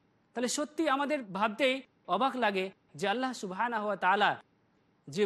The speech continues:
বলছেন সূরা মুমিনুনের চোদ্দ নম্বর আয়াতে যে মানুষকে সৃষ্টি করা হয়েছে এবং সেই মহান আল্লাহ সুবহানাহু ওয়া তাআলা হচ্ছেন সর্বশ্রেষ্ঠ সৃষ্টিকর্তা, সবচাইতে বড় কারিগর তিনি সৃষ্টিকর্তা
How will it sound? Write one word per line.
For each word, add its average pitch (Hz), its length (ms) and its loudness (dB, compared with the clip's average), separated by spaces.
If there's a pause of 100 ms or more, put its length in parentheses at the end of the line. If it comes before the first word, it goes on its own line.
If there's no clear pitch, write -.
বলছেন 254 300 2 (280)
সূরা 226 260 2
মুমিনুনের 247 500 2 (420)
চোদ্দ 240 180 0 (100)
নম্বর 262 240 2
আয়াতে 220 240 4 (400)
যে 196 60 2 (100)
মানুষকে 254 340 0 (140)
সৃষ্টি 240 320 -6
করা 220 160 2
হয়েছে 208 220 0 (300)
এবং 226 140 2 (160)
সেই 262 240 0
মহান 240 260 2
আল্লাহ 240 180 -2 (100)
সুবহানাহু 214 380 0
ওয়া 208 120 -4
তাআলা 202 200 2
হচ্ছেন 208 240 -2 (440)
সর্বশ্রেষ্ঠ 254 920 -4 (500)
সৃষ্টিকর্তা, 214 680 0 (380)
সবচাইতে 247 460 -4 (120)
বড় 247 120 4 (140)
কারিগর 226 420 2
তিনি 214 140 0 (100)
সৃষ্টিকর্তা 214 640 -6